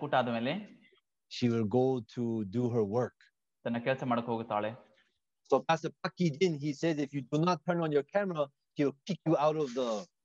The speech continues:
Speaker 2: church Zoom."
Speaker 1: ಪಾಸ್ಟರ್ ಪಾಕಿ ಏನ್ ಹೇಳಿದಾರೆ, "ನಿಮ್ಗೆ ಆ ಕ್ಯಾಮೆರಾ ಆನ್ ಮಾಡ್ಲಿ" ಅಂತ ಹೇಳಿದ್ರೆ, "ನಾನು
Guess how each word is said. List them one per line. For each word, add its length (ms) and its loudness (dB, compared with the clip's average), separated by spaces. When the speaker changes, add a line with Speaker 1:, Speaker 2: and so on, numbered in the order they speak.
Speaker 2:
church 260 2
Zoom." 140 -6
Speaker 1:
ಪಾಸ್ಟರ್ 260 0
ಪಾಕಿ 200 2
ಏನ್ 220 -2
ಹೇಳಿದಾರೆ, 300 0
"ನಿಮ್ಗೆ 220 -2
ಆ 20 6
ಕ್ಯಾಮೆರಾ 260 4
ಆನ್ 100 -2
ಮಾಡ್ಲಿ" 220 2
ಅಂತ 140 -6
ಹೇಳಿದ್ರೆ, 260 -2
"ನಾನು 120 -4